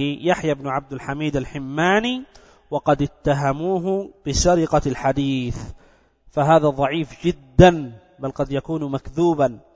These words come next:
بقي قول ثالث في المسألة، وهو أن من ترك الرمل يجب عليه الدم، وهذا القول رواية في مذهب مالك، وانتصر له بعض الفقهاء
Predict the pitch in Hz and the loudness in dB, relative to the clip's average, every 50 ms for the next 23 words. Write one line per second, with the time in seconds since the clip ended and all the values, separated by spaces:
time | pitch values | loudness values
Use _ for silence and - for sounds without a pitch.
0 | _ - 175 247 - - 311 262 220 220 254 262 - 277 294 277 262 226 202 - | _ 2 6 6 6 6 6 8 10 10 10 10 10 10 10 10 8 6 4 4
1 | - 240 262 254 220 202 185 - 190 175 165 180 226 226 - 190 165 160 175 220 | 8 10 12 12 12 10 8 6 4 4 2 2 2 2 4 4 4 6 6 4
2 | 285 262 220 208 196 208 208 214 - 202 202 202 202 196 196 190 190 - 269 311 | 4 4 2 2 2 4 4 4 4 4 2 0 0 0 0 -2 4 8 10 10
3 | 302 285 - - 202 180 175 185 190 180 170 185 240 269 - 226 240 208 208 220 | 12 10 10 8 8 8 10 10 8 10 8 6 2 6 8 8 8 8 6 2
4 | 190 202 185 170 208 240 247 220 220 226 - - 294 294 247 160 113 101 - - | 4 6 6 8 8 8 6 4 2 0 6 10 10 10 10 8 4 -10 -14 -20
5 | - - - - 160 165 190 208 202 196 185 180 - 226 240 240 220 190 202 208 | -20 -20 -6 -2 4 6 8 8 8 8 6 4 6 6 6 6 6 6 4 8
6 | 226 262 247 208 170 160 160 - 156 151 180 180 160 160 151 147 151 147 175 175 | 10 10 12 12 10 8 6 6 2 0 2 2 4 4 4 2 2 2 4 4
7 | 165 151 139 131 - - - - - _ _ _ _ _ _ _ _ _ 156 151 | 4 4 2 0 -4 -8 -14 -20 -20 _ _ _ _ _ _ _ _ _ -6 -6
8 | 143 - 196 190 - 196 175 160 160 156 180 175 160 160 156 165 170 156 151 156 | 0 2 2 4 6 6 8 8 8 6 6 4 2 2 2 4 4 4 4 2
9 | 143 - - 156 - - 147 147 156 160 156 151 147 | 0 -2 -4 -6 -2 0 2 6 8 8 8 8 6